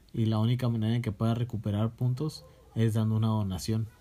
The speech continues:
Y no creas que es así, toma dinero y ya, o-, ok, tienes todos tus puntos. No, tienes que estar dando, dando, dando, dando. O portándote bien, o hablando bien del gobierno,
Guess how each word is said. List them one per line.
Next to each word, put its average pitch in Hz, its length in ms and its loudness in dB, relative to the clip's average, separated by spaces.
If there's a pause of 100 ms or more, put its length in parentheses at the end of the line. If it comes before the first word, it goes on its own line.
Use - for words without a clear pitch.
(580)
Y 113 100 0
no 110 160 2
creas 123 300 0
que 104 420 2
es 101 160 -4
así, 131 480 0
toma 113 460 0
dinero 107 560 -2
y 95 60 -4
ya, 95 200 -2
o-, 95 140 -4 (120)
ok, 107 280 0 (120)
tienes 104 220 -2
todos 104 240 -4
tus 101 140 -8
puntos. 98 260 -4
No, 92 160 -4
tienes 101 240 -4
que 107 60 -4
estar 104 200 -4
dando, 98 360 -2
dando, 92 320 -4
dando, 90 360 -4
dando. 92 240 -4 (440)
O 98 180 -2
portándote 101 580 -2
bien, 107 400 0
o 107 40 0
hablando 101 340 -2
bien 101 160 -2
del 104 140 -2
gobierno, 104 640 -2